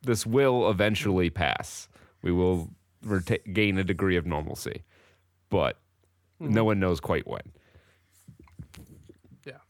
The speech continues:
Speaker 1: So for now, we're
Speaker 2: Yeah.
Speaker 1: just sitting tight and looking at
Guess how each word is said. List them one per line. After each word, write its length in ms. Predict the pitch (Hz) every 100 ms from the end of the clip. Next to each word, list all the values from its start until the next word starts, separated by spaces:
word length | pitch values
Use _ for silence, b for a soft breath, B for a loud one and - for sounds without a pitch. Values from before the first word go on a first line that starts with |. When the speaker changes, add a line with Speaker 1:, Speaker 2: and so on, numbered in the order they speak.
| -
Speaker 1:
So 160 | 139 123
for 100 | 143
now, 300 | 185 190 -
we're 320 | 117 104 127 135
Speaker 2:
Yeah. 60 | 131
Speaker 1:
just 220 | 117 -
sitting 280 | - - 139
tight 320 | 127 127 - _ - _ _ _ _ _ _ _ - -
and 320 | - 90 87 85
looking 400 | 98 - 101 98
at 340 | 92 95 95